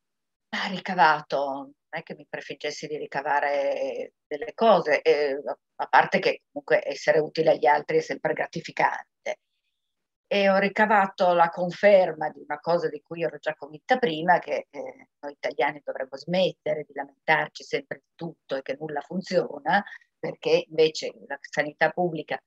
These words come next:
in questo, come in altri casi, forse in Piemonte è meglio o peggio che in altri posti, funziona e quindi dovremmo essere orgogliosi del lavoro che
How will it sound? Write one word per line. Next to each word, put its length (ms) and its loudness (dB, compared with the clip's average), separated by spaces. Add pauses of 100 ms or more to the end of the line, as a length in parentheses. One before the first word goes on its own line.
(140)
in 180 -10
questo, 540 2 (160)
come 360 6
in 120 -6
altri 360 2
casi, 640 4
forse 300 -4
in 120 -8
Piemonte 640 0
è 440 0
meglio 460 0
o 40 -6
peggio 440 -6
che 100 -4 (200)
in 240 -10
altri 300 -8
posti, 600 0 (500)
funziona 720 6
e 180 -2
quindi 260 2
dovremmo 380 0
essere 400 2
orgogliosi 640 2
del 160 -2
lavoro 320 -8
che 120 -20